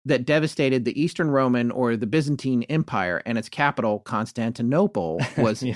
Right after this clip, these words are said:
Speaker 1: hit especially hard.
Speaker 2: Yeah, yeah.
Speaker 1: And that was one of the deadliest plagues in history. It killed an estimated twenty-five to fifty million people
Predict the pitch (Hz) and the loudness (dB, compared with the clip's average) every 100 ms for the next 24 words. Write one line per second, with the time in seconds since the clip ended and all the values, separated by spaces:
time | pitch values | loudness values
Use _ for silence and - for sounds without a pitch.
0 | - 117 110 113 - - 165 - 127 107 | -2 -2 -2 -6 -10 -2 0 0 -2 0
1 | 127 185 101 117 123 76 - 95 98 80 | 4 4 6 4 2 -2 -6 -6 -6 -6
2 | - - 143 180 196 190 156 135 147 156 | -6 0 2 2 2 2 2 2 2 2
3 | 180 - 156 135 120 - 220 220 - 98 | 2 2 2 2 0 0 0 0 -2 -2
4 | 98 - - 131 - 220 170 151 196 - | -2 -6 -12 -10 -2 0 0 0 -4 0
5 | 180 139 123 - 202 220 226 - 185 175 | 2 2 0 -4 0 2 2 0 -2 -2
6 | 143 - - 190 185 - 196 180 - 156 | -6 -8 -2 0 0 0 -2 -2 -4 0
7 | 143 151 160 156 147 143 - 165 - 113 | 2 2 2 2 0 -2 -2 -2 0 -2
8 | 104 | -2